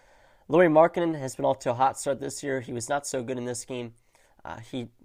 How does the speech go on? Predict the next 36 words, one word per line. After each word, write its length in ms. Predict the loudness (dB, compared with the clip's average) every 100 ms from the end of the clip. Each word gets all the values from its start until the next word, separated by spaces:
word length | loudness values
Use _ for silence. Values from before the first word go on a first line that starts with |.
| -4
had 180 | -4
fifteen 320 | -4 -10 -8 -6
points 260 | -6 -6
and 100 | -10
ten 160 | -10 -8
rebounds 440 | -6 -4 -6 -6
and 100 | -8
didn't 160 | -8 -8
shoot 260 | -10 -14
too 180 | -12 -8
bad, 240 | -6 -6 -6
six 280 | -10 -12 -16
to 60 |
thirteen 400 | -14 -12 -10 -14
from 120 | -12
the 60 | -16
field, 280 | -12 -12 -8
but 180 | -10 -12 _ _ _ _
he 80 |
had 100 | -8
four 240 | -6 -6 -6
turnovers. 640 | -6 -6 -6 -8 -10 -12 -20 _ _ _
Collin 280 | 4 4 4
Sexton, 460 | 0 -2 -2 -6 -6
the 60 |
main 300 | -4 -4 -6
piece 340 | -8 -8 -8 -8
involved 460 | -6 -2 0 -2 -8
for 240 | -14 -14 _ _ _ _
the 80 | -14
Jazz 480 | -4 0 2 0 -6 _ _ _ _ _ _ _ _ _ -20 -20 -10
in 160 | -4
the 260 | 0 0 -2 -10 _ _ _ _
Donovan 300 | -4 -2 -2
Mitchell 240 | -4 -6 -8
trade, 340 | -4 -4 -4